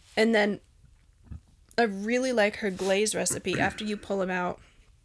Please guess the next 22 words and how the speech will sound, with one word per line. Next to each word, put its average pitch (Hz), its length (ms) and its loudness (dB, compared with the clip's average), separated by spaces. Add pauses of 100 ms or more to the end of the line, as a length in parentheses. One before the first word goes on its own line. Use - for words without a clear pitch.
(400)
the 202 180 -2
glaze 208 500 0
is 180 440 -4 (640)
butter, 220 640 2 (260)
milk, 196 600 -4
powdered 185 360 -2
sugar, 190 280 -2
and 185 200 -4
vanilla. 180 360 -4
And 208 140 -2
it's 208 140 -2
got - 260 -2
more 214 340 0
butter 202 420 0
than 190 200 -6
a 175 40 -6
lot 180 200 -6
of 196 100 -6
glazes 214 460 -4
that 226 100 -2
I've 247 140 -2
used. 262 420 -4